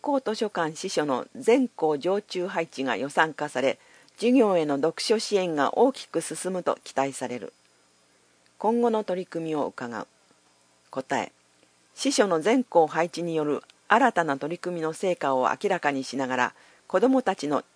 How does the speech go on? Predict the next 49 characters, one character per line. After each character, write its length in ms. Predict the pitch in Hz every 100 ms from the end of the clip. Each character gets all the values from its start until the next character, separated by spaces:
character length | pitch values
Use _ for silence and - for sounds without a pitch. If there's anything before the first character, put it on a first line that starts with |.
| -
読 220 | 160 -
書 140 | -
力 240 | 202 175 147
の 140 | 131
向 240 | - 165
上 220 | 165 170 160
に 120 | 147
取 200 | - 151
り 40 |
組 260 | 143 156 143
ん 40 |
で 100 | 123
い 60 | 113
く。 240 | - 113 - _ _ _ _ _ -
食 340 | 262 262 311
育 220 | 285 -
運 260 | 247 214 233
動 180 | 180 165
の 140 | 147
推 240 | - 190
進 300 | 208 - 190
に 160 | 175 160
和 220 | - 175
食、 440 | 185 254 - 185 - - - _ _ -
日 120 | 240
本 240 | 226 220
人 240 | 202 185 170
の 160 | 151
伝 240 | - 175 214
統 180 | - 185
的 220 | 165 165
な 120 | 160
食 260 | - 170 185
文 220 | 160 151
化 180 | 131 - _ _ _
の 140 | - 185
普 160 | - -
及 260 | - 147
を。 180 | 135 104 - _ _ _ _ _ _ _ _ _ _ _ _ _
平 220 | 269 285
成 260 | - 277 226
二 200 | 220 240
十 180 | 202
五 140 | 160 147
年 300 | 156 - 107
十 180 | 175 202
二 140 | 196
月 260 | 185 180 151
に 220 | 143